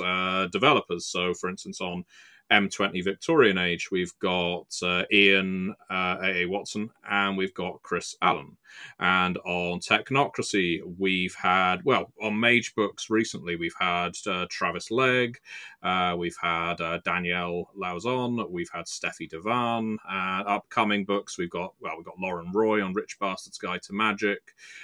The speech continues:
uh, we have, uh, Michael Barker, who's a new developer with us, uh,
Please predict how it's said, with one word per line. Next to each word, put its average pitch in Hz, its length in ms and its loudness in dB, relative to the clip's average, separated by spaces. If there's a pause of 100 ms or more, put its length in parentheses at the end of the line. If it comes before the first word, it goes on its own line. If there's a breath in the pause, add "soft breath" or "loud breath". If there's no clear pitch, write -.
(180 loud breath)
uh, 85 420 0
we 85 300 -2
have, 85 600 -2
uh, 87 140 -6
Michael 87 400 -6
Barker, 107 400 2
who's 90 180 -6
a 82 60 -8
new 107 260 0
developer 104 520 0
with 98 200 2
us, - 380 -4 (440 loud breath)
uh, 90 360 4